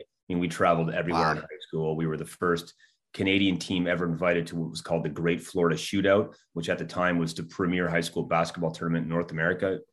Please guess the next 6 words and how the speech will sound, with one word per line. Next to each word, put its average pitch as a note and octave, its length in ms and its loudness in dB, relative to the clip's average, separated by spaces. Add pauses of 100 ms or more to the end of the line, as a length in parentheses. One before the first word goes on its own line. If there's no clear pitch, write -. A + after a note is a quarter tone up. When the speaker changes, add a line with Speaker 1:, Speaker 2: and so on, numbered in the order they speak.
(200)
Speaker 1:
invitation F2 580 -2
only, E2+ 520 0
all E2 180 -2
expenses E2 480 -6
paid. F2+ 400 -2
And D#2 160 -4